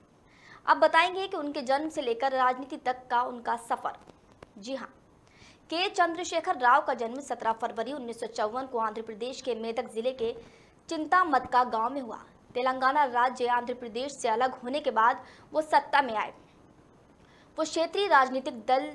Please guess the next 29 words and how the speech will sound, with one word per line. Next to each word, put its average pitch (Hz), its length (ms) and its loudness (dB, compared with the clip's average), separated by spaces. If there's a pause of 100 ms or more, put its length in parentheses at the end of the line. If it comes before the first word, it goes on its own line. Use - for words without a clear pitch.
(220)
तेलंगाना 262 640 2
राष्ट्र 247 320 2
समिति 240 360 -8
के 277 140 -4
नेता 220 340 -2
और 240 280 -2
अध्यक्ष 240 440 -4
हैं। - 140 -20 (540)
उनकी 247 200 -8
प्रारंभिक 269 500 2
शिक्षा - 320 0
आंध्र 247 240 0
प्रदेश 247 420 -6
में 302 80 -2
ही 302 80 -4
हुई 330 160 -10 (460)
और 285 80 -2
उन्होंने 311 320 0
हैदराबाद 269 540 2
स्थित 285 280 -10
उस्मानिया 269 560 -2
यूनिवर्सिटी 247 640 -6
से - 180 -10 (460)
साहित्य 311 360 4
में 311 140 -2
स्नातकोत्तर 262 760 0
की 247 160 -14
डिग्री 214 300 -10
ली। 196 140 -16